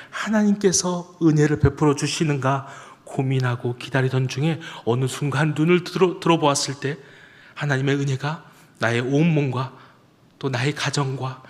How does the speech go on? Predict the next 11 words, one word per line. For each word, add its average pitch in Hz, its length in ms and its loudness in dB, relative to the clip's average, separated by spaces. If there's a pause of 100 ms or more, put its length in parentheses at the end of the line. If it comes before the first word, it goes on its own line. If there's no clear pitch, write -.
(120)
나의 127 180 -2
사랑하는 170 480 0
모든 175 460 2 (320)
이들을 143 460 0
덮고 - 360 -4
있음을 127 460 -4 (380)
깨닫게 127 380 -6
될 117 200 -8
것입니다. 120 560 -6 (420)
그때 143 300 0
황폐해진 151 760 0